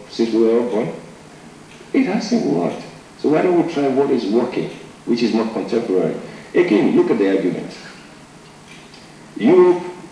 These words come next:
U S A, Asia, they're all moving towards renewable energy, alternative sources of energy. There's less emphasis on this oil. We've got into a situation that as a country, we've narrowed down all our thinking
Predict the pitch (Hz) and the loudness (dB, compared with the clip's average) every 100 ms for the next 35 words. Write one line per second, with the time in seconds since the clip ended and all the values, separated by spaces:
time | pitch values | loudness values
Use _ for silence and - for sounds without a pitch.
0 | - 107 131 131 127 135 147 156 - - | -2 2 2 2 2 2 2 -2 -12 -8
1 | 107 117 127 123 - - - - 127 156 | -4 -2 -2 -4 -6 -12 -14 -4 0 2
2 | 143 131 120 113 98 95 101 101 98 98 | 2 0 0 0 0 0 2 2 2 0
3 | 90 92 80 85 - - - - 92 101 | 0 -2 -4 -8 -14 -18 -16 -10 -8 -6
4 | 98 90 82 85 82 76 78 73 71 - | -4 -4 -4 -4 -4 -6 -8 -8 -8 -12
5 | - - - - - 120 139 151 123 113 | -18 -20 -20 -8 -4 0 2 2 0 -2
6 | 98 98 92 85 90 87 - 87 - - | -2 -4 -4 -2 -2 -4 -4 -4 -4 -12
7 | - - - - - 294 185 160 - 196 | -18 -20 -12 2 4 4 2 0 0 0
8 | 139 135 127 107 110 110 104 90 85 87 | 0 0 -2 -2 -2 0 0 0 -2 -4
9 | - 127 110 95 107 104 143 170 156 117 | -6 -4 0 2 2 0 0 0 0 2
10 | 127 - 147 180 185 131 - 113 117 - | 0 0 0 0 2 0 -2 0 0 0
11 | - - | -4 -8